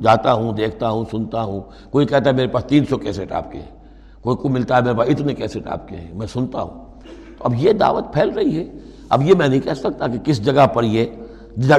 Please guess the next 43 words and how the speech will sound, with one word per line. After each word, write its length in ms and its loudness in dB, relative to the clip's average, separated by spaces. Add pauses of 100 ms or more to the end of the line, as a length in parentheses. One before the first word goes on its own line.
(120)
جڑ 180 8
پکڑے 380 6
زمین 340 4
کے 140 -2
اندر 240 2 (180)
اور 140 -2
یہ 160 6
انقلابی 480 4
دعوت 360 2
جو 80 -4
ہے 160 0
قرآن 320 -2
کی، 200 -8 (480)
وہ 120 4
وہاں 180 8
ایک 180 0
تناور 360 6
درخت 320 2
بنے، 240 0 (500)
ایک 200 -6
تحریک 320 6
زبردست 500 4
انقلابی 500 2
اٹھے۔ 280 -6 (640)
فَإِن 220 10
يَكْفُرْ 380 8
بِهَا 420 10
هَؤُلَاءِ 460 10 (420)
فَقَدْ 280 6
وَكَّلْنَا 540 8
بِهَا 260 10
قَوْمًا 420 6
لَيْسُوا 300 4
بِهَا 280 4
بِكَافِرِينَ، 680 -4 (360)
اگر 220 -2
یہ 240 4
اس 160 -4
کی 140 -2
ناقدری 480 -2
کر 160 -8
رہے 260 -6
ہیں 200 -10